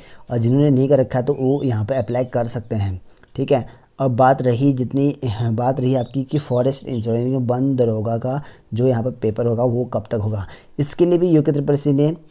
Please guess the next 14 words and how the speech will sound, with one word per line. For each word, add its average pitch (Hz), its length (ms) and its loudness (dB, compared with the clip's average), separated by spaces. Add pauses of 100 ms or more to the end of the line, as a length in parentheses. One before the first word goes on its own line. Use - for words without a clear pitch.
(220)
पहले 131 280 4
एक 143 280 0
अपडेट 127 320 0
दे 123 160 2
दिया 127 200 2
था। 127 200 0
कुछ 147 380 -4
हफ्ते 123 520 2
पहले 123 240 2
मैंने 131 240 0
एक 120 160 -4
अपडेट 120 280 -4
दिया 120 180 0
था, 127 240 -4